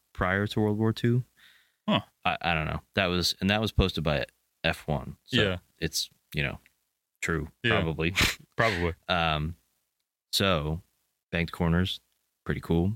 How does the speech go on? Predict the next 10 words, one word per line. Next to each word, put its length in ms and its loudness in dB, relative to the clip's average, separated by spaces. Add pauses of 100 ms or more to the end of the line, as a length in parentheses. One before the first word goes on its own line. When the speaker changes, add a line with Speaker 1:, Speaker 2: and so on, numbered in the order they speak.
Speaker 1:
Zandvoort, 480 0 (280)
that 80 0
was 120 -2
good 160 -2
action 380 0
on 120 0
the 40 -2
banked 240 -4
corners. 300 -4
Speaker 2:
Mm-hmm. 260 2